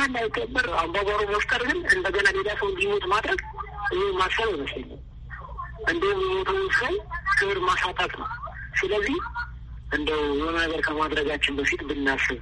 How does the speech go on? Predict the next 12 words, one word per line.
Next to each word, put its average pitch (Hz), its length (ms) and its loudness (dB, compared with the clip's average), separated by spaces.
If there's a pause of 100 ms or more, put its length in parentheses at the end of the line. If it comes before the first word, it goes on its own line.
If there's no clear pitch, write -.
(440)
ማሰብ፣ 170 400 2
ማስተዋል 165 480 0
ሰው 208 160 2 (340)
ከእንስሳ 185 400 2
የሚለየው 196 500 0
በማሰቡ - 500 2
ነው። - 120 0 (880)
ማሰብ 339 340 4
ደግሞ 180 220 2
ትልቅ - 280 0
ነገር 135 240 0
ነው። - 120 -4